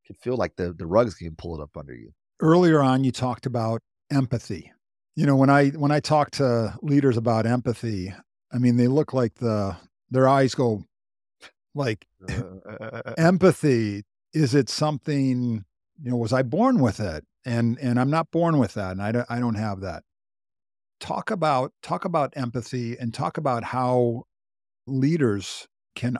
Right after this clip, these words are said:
Speaker 2: operationalize that, quote unquote,
Speaker 1: Yeah.
Speaker 2: if we think about how, how can they bring that to life in
Speaker 1: Yeah.
Speaker 2: themselves to have the impact that they can have on their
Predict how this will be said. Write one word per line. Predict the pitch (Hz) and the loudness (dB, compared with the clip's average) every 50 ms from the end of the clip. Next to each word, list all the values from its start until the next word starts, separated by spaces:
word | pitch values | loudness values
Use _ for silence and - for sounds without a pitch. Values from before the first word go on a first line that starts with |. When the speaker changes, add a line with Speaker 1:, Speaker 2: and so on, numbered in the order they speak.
| - | -4
Speaker 2:
operationalize | 117 123 135 - 131 127 123 123 135 127 - - 131 120 117 104 104 101 92 - | -4 -4 -4 -4 -4 -2 -2 -2 -2 -2 -4 -6 -6 -6 -4 -4 -4 -4 -4 -6
that, | 110 98 123 - | -8 -8 -8 -10
quote | - - 131 117 117 | -10 -6 -4 -2 -2
unquote, | 113 107 101 - - 110 98 110 147 - _ _ _ _ _ _ | -2 -4 -6 -8 -8 -6 -6 -6 -8 -10 _ _ _ _ _ _
Speaker 1:
Yeah. | 92 95 95 92 - | -12 -10 -10 -10 -10
Speaker 2:
if | - 135 | -8 -4
we | 123 135 | -4 -2
think | 120 143 135 123 | 0 0 -2 0
about | 123 127 131 - _ _ _ _ | 0 -2 -2 -4 _ _ _ _
how, | - - 165 190 - | -4 -2 -2 -2 -4
how | - - 139 165 185 | -4 -2 0 0 0
can | - - 196 190 | 0 -2 -2 0
they | 170 156 143 | 0 0 -2
bring | 123 110 107 127 123 131 139 143 127 | -2 -2 -2 0 2 2 2 2 2
that | 123 117 107 98 104 - - | 0 0 -2 -4 -8 -10 -10
to | - 104 | -10 -8
life | 101 110 110 113 113 120 120 - - | -6 -4 -4 -4 -4 -4 -4 -6 -6
in | 110 | -8
Speaker 1:
Yeah. | 101 | -6
Speaker 2:
themselves | 98 101 90 92 98 117 117 107 101 95 101 - - | -6 -6 -4 -4 -4 -4 -4 -4 -6 -6 -8 -10 -12
to | - 117 | -10 -8
have | - 120 123 117 110 | -4 -4 -4 -2 0
the | 120 117 117 - | -2 -2 -2 -2
impact | - 143 156 170 151 - - 127 107 101 - | -2 -2 -2 -2 -2 -4 -6 -6 -6 -6 -8
that | - 107 - | -10 -10 -8
they | - 98 | -8 -8
can | - - 113 104 | -6 -6 -6 -4
have | 95 123 127 123 113 | -2 -2 -2 -2 -4
on | 117 107 | -4 -6
their | 98 98 | -6 -8